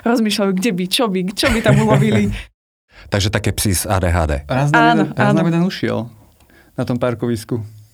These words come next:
Speaker 1: Áno, a ten sa vybral zrovna na
Speaker 3: Mačka.
Speaker 1: Na parkovisku tam bežala mačka, no za celú cestu sme nestretli jedno živé zviera.
Speaker 3: Mačka, no.
Speaker 1: Zrovna sme
Speaker 3: A
Speaker 1: ich
Speaker 3: zrovna
Speaker 1: teda,
Speaker 3: ušiel.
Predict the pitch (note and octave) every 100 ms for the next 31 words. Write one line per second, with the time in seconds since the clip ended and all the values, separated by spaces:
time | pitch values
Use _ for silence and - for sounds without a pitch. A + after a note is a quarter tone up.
0 | _ _ _ _ - D#4+ D#4 - G#3 E4+
1 | G4+ D4+ B3 A#3 A#3 A3+ B3 D#4 E4+ D#4+
2 | C#4 B3+ C#3+ D3+ G3 B2+ G#2+ - - -
3 | C4+ C4 B3 A#3 A3+ A3 A3+ G3+ G3+ F#3+
4 | F#3 A#3 C4+ A3+ G3 G3+ A3 - G3 F#3
5 | F#3+ F#3+ C#4 C4 A#3 A#3 G#3 G#3 A3 A#3+
6 | G#3+ G#3 G#3 A3+ A3+ G3+ G3 F#3 F#3+ G3
7 | A3 - - C#3 B2 - A#2+ G#3 C4 C4
8 | D4+ - - A#3 A3+ A#2+ D#3+ D3 C3+ A2+
9 | A#2